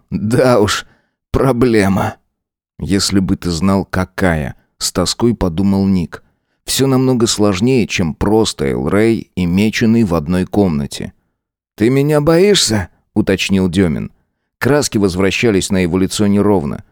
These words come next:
заолели пятна на скулах, а над верхней губой осталась белая полоса. «Не совсем так», честно ответил Ник. «Мне было страшно подойти, когда ты...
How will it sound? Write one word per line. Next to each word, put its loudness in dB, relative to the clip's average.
заолели 2
пятна 0
на 2
скулах, -2
а 0
над 2
верхней 0
губой 2
осталась 0
белая 2
полоса. -2
«Не 4
совсем 0
так», -4
честно 0
ответил 0
Ник. -2
«Мне 4
было 2
страшно -2
подойти, 0
когда -4
ты... 0